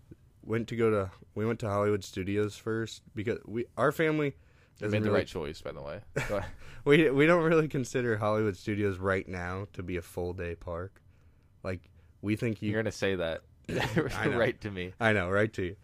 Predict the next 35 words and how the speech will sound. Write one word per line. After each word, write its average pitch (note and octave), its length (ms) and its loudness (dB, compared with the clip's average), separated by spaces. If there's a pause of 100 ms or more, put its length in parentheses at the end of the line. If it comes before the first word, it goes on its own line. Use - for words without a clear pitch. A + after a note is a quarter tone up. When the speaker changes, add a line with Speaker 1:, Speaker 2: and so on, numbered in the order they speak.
(480)
Speaker 1:
Because, C#3 380 2 (320)
I D3 80 6
mean, D#3 300 2 (420)
we D#3+ 180 0
decided, C3 680 2 (160)
or A#2+ 160 4
we B2+ 100 4
said B2+ 500 2
that G2+ 380 2 (340)
if G#2+ 220 -2
you E3 140 0
have B2 160 4
never A2 320 0
seen G#2+ 260 -4
any G#2+ 260 -4
of G#2 80 -2
the F#2+ 100 -4
shows F2 680 -6
or G2 120 -8
anything G2 340 -4
like F2+ 220 -8
that, F2 300 -6 (640)
you C3 180 -4
could A2 220 -2
make F#2+ 280 -2 (380)
Hollywood F#2 340 -2
Studios F2 520 -6
easily F#2 320 -2
last E2+ 320 -8
all D#2+ 160 -8
day. E2+ 160 -12 (180)
Speaker 2:
Yeah, F#2+ 380 -2
especially D3 380 -4
with, C3 100 -4
like, F#2+ 320 -2